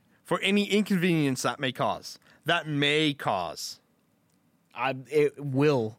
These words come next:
Speaker 2: cause
Speaker 1: It will cause.
Speaker 2: <laughs> inconvenience. It already has.
Speaker 1: Or, or inconvenience this will cause.
Speaker 2: Yeah, yeah. Well, hey, you know,
Speaker 1: Eh.
Speaker 2: good, good for them. You know, update. That's good stuff. Make it,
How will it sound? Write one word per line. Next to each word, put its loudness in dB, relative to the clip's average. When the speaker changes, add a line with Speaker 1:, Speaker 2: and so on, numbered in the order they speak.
Speaker 2:
cause 2
Speaker 1:
It 4
will 6
cause. 2
Speaker 2:
<laughs> -
inconvenience. 0
It 2
already 2
has. 0
Speaker 1:
Or, 4
or 2
inconvenience 0
this 0
will 0
cause. -6
Speaker 2:
Yeah, 0
yeah. -10
Well, 4
hey, 2
you -2
know, 0
Speaker 1:
Eh. -2
Speaker 2:
good, 0
good 0
for -4
them. 2
You -2
know, -4
update. -2
That's -12
good -6
stuff. -6
Make 2
it, 0